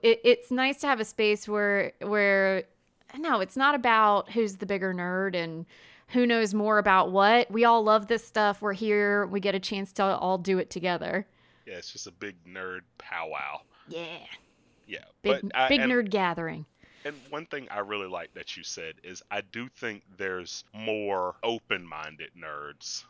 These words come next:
Speaker 2: than
Speaker 1: Yeah.
Speaker 2: closed-minded ones, because as much issue as I take with gatekeeping fans or sexist fans or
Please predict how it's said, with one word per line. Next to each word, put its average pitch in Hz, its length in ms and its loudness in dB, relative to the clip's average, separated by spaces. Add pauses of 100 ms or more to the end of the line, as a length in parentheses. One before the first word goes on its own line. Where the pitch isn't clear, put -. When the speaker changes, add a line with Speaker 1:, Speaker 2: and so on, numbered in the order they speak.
(280)
Speaker 2:
than 80 400 -12
Speaker 1:
Yeah. 87 140 -6
Speaker 2:
closed-minded 78 680 -12
ones, 80 200 -20
because 107 360 -8
as 104 140 -14
much 110 380 -4
issue 104 420 -6
as 92 140 -10
I 82 160 -8
take 80 360 -12 (120)
with 80 440 -16
gatekeeping 95 720 -8
fans 85 640 -10
or 67 100 -16
sexist - 720 -8
fans 82 580 -12
or 73 300 -16